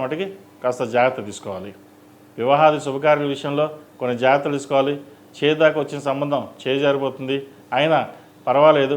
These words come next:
మంచి సంబంధమే ఈ వారంలో కుదిరే పరిస్థితి గోచరిస్తోంది. ఈ రాశివారు ప్రతిరోజు ప్రతినిత్యం సుబ్రహ్మణ్య అష్టకం పఠించడం, సుబ్రహ్మణ్య పాశుపత హోమం చేయించడం చెప్పదగిన సూచన.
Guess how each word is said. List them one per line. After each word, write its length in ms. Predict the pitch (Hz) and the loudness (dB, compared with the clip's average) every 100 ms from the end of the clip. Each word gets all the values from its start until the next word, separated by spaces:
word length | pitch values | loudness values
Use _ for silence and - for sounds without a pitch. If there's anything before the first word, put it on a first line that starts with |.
| 135 127 | -4 -8
మంచి 200 | 139 151 | -8 -6
సంబంధమే 500 | 143 143 139 139 143 143 - - | -4 -2 -2 -4 -6 -8 -16 -6
ఈ 40 | |
వారంలో 440 | 120 127 143 139 131 127 - | 2 2 2 0 -2 -4 -8
కుదిరే 280 | 127 143 131 117 - - - 131 | -4 -2 -2 -4 -10 -20 -10 -6
పరిస్థితి 360 | 135 143 131 135 117 | -4 -4 -6 -6 -4
గోచరిస్తోంది. 580 | 117 117 104 110 101 101 - - _ - 117 | -4 -4 -6 -8 -12 -14 -18 -20 _ -8 0
ఈ 40 | 120 | 2
రాశివారు 420 | 135 143 156 131 104 - - - | 2 2 0 0 -4 -14 -14 -8
ప్రతిరోజు 440 | 127 156 156 160 151 | -6 -2 -2 -2 -4
ప్రతినిత్యం 500 | 131 147 143 147 147 143 - - - - - | -6 -8 -8 -6 -6 -8 -20 -20 -20 -16 -8
సుబ్రహ్మణ్య 460 | 143 180 180 170 131 | -4 -2 -2 -2 -4
అష్టకం 320 | 120 147 127 113 - | -6 -8 -8 -8 -6
పఠించడం, 440 | 113 135 139 139 143 - - - - | -6 -4 -4 -6 -6 -14 -20 -20 -8
సుబ్రహ్మణ్య 400 | 147 151 170 175 151 | -4 -2 -2 -4 -2
పాశుపత 280 | 143 139 135 123 | -4 -4 -6 -6
హోమం 180 | 139 135 | -4 -4
చేయించడం 360 | 127 123 131 139 - - | -4 -4 -6 -8 -14 -8
చెప్పదగిన 460 | 120 135 120 123 156 - - - | -6 -4 -6 -6 -8 -12 -18 -14
సూచన. 280 | 110 107 | -12 -12